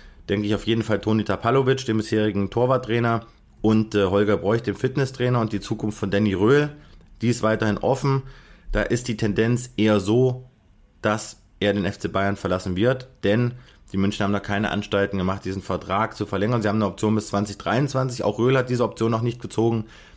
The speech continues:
Die erwarten Klarheit in den nächsten Tagen und erwarten jetzt auch eine klare Aussage von Hasan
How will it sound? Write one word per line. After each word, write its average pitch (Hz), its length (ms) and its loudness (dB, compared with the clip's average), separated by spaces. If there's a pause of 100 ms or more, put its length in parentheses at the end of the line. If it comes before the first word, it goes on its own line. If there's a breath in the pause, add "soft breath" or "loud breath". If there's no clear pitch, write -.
(320 loud breath)
Die 101 100 4
erwarten 101 360 2
Klarheit 98 380 -2
in 98 60 0
den 92 100 0
nächsten 98 280 -4
Tagen 92 300 -2
und 87 100 -4
erwarten 110 440 0
jetzt 113 180 0
auch 98 100 2
eine 107 100 -2
klare 104 320 -2
Aussage 101 520 0 (540 loud breath)
von 104 420 0 (220)
Hasan 98 480 0